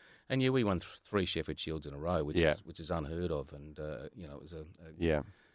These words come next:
Speaker 1: we had a very good attack. We had guys like Reed and Capes and
Speaker 2: Yeah.
Speaker 1: a bloke named,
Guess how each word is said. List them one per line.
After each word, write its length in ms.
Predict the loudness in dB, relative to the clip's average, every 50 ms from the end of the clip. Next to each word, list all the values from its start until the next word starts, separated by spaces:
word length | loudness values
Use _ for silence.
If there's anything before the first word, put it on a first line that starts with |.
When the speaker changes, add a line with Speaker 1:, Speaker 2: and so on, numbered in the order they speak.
| _ _ -2
Speaker 1:
we 100 | 2 2
had 80 | 4 4
a 40 | 2
very 340 | 0 -2 2 4 4 4 6
good 120 | 4 2 0
attack. 460 | 0 0 0 2 2 2 2 0 0
We 140 | 0 0 2
had 260 | 2 0 -2 -2 -2
guys 320 | 0 0 2 2 0 -2
like 140 | -4 -6 -8 -8
Reed 520 | -6 -2 0 0 2 2 0 -2 -2 -4
and 160 | -8 -12 -14
Capes 440 | -8 -4 -4 -2 -2 -2 -4 -6 -6
and 120 | -2 2
Speaker 2:
Yeah. 200 | 4 4 6 4 2
Speaker 1:
a 60 | -2 -8
bloke 320 | -10 -6 -4 -4 -4 -4
named, 340 | -6 -10 -12 -12 -14 -16 -18